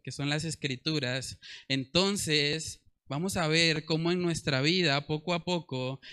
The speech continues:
empieza a evidenciarse este fruto. Es muy análogo lo que vemos en Gálatas capítulo cinco al pasaje de Juan quince. Voy a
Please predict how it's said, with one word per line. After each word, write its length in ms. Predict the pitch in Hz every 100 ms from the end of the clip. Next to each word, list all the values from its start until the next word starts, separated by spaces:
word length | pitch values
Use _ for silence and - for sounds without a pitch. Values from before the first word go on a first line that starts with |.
| -
empieza 600 | 143 151 151 156 180 185
a 120 | 165 160
evidenciarse 1500 | 151 151 143 135 131 147 151 175 170 - 139 131 131 135 - _ _ _ -
este 260 | 120 -
fruto. 460 | 131 120 117 - 107 - - - - -
Es 140 | 135 151
muy 140 | 190
análogo 480 | 196 196 196 196 196
lo 140 | 185
que 100 | 170
vemos 260 | 147 165 180
en 160 | 160
Gálatas 460 | 147 165 180 180 175
capítulo 500 | 165 143 151 170 180
cinco 520 | - 180 151 147 156
al 160 | 147 143
pasaje 420 | 147 135 143 170
de 140 | 165 151
Juan 460 | - 156 160 165
quince. 640 | 160 180 180 165 185 214 - _ _ _ _ _
Voy 140 | 135
a 260 | 143 151 -